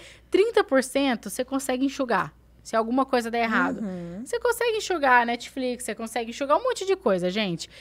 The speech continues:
Speaker 1: Que o dinheiro vai embora, assim, ó, sem a gente perceber. É... Então, pelo menos setenta por cento do que você ganha.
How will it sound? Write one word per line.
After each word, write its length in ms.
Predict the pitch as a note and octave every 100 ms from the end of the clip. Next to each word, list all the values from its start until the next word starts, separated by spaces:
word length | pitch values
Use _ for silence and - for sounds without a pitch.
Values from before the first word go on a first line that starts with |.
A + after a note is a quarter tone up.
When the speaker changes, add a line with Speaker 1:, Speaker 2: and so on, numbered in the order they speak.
| -
Speaker 1:
Que 80 | -
o 40 | A#3
dinheiro 360 | A#3 B3 B3+
vai 160 | B3+ D4+
embora, 380 | D4+ B3+ C4 B3+
assim, 220 | - C4+
ó, 120 | A3+
sem 180 | - C#4
a 60 |
gente 180 | D4 C#4+
perceber. 540 | - C#4 - C4+ E3 E3+ - - - - -
É... 720 | - G#3+ G#3+ G#3 G#3 G3+ G3 F#3+ F#3 F3 F3 F#3 - _ -
Então, 300 | G#3 B3 C#4
pelo 240 | - C4
menos 220 | B3+ D4
setenta 360 | D4+ C#4 C#4+ C#4+
por 160 | C#4+ C#4+
cento 260 | C4 A#3+
do 100 | B3+
que 100 | C4
você 480 | A#3+ B3+ - B3 C4 - _ -
ganha. 560 | G3+ A3 G#3 E3+ F3